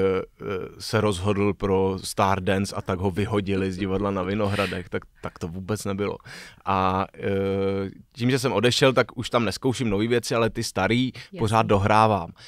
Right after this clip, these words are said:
Speaker 1: A většina z nich už skončila, ale ještě je tam jedna věc, to je Obchodník s deštěm a tam já pořád hraju, takže ještě, a to je vlastně taky takový příjemný, že člověk nemá ten, mm, eh, zlom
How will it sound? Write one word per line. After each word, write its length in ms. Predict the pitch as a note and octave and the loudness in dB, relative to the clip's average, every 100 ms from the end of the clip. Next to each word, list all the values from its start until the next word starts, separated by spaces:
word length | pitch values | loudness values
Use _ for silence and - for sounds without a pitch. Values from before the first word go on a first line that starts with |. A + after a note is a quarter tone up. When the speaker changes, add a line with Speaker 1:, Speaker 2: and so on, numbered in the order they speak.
| - | -14
Speaker 1:
A 80 | - | -2
většina 380 | G#2+ A#2 D3 C3+ | 0 0 0 -2
z 60 | B2+ | -2
nich 180 | B2+ | -4
už 140 | F#2+ - | -8 -10
skončila, 580 | - G2+ - C#3+ C#3 A#2+ | -6 -4 -2 2 4 4
ale 220 | A2 G2+ | 2 -2
ještě 180 | - A2+ | -2 -4
je 40 | |
tam 200 | A2 E2+ | -2 -6
jedna 240 | D#2+ G#2+ G#2+ | -4 -2 0
věc, 260 | A2 - - - - | -2 -4 -14 -20 -10
to 80 | - | 0
je 80 | G#2 | 0
Obchodník 420 | F#2 - G#2+ G2+ | 2 0 0 -2
s 60 | F2 | -2
deštěm 420 | F2+ - A#2 A2 | -4 -2 -2 -2
a 60 | G#2 | -4
tam 180 | F#2+ | -4
já 140 | G2 G2 | -4 -2
pořád 300 | G#2 G2 G2 | -2 -4 -2
hraju, 400 | F#2+ F#2+ G2+ E2 | -2 -2 -2 -4
takže 380 | F#2 F2+ G2+ F#2 - - - | -12 -4 -4 -4 -14 -18 -10
ještě, 260 | F#2+ - | -8 -6
a 120 | - C3 | -6 -4
to 160 | - | 2
je 60 | D#3+ | 2
vlastně 260 | B2 - | 2 0
taky 220 | G2 E2+ G2+ | -6 -4 -4
takový 260 | - G#2 | -2 -4
příjemný, 500 | F2+ - G#2+ A2 A2+ | -6 -2 0 2 0
že 120 | G#2 | -2
člověk 360 | F#2+ G#2 G#2 G#2 | -4 -2 -2 -2
nemá 320 | G2 G2+ G2+ | -2 -2 -2
ten, 300 | - G#2 G2+ - - _ G2+ | -2 -4 -4 -10 -20 _ -10
mm, 200 | G2 F#2 | -6 -4
eh, 420 | F#2 F2+ F2 E2+ G#2 | -4 -4 -6 -8 -8
zlom 540 | G2 G#2+ A#2+ B2 A#2 | -2 2 4 4 2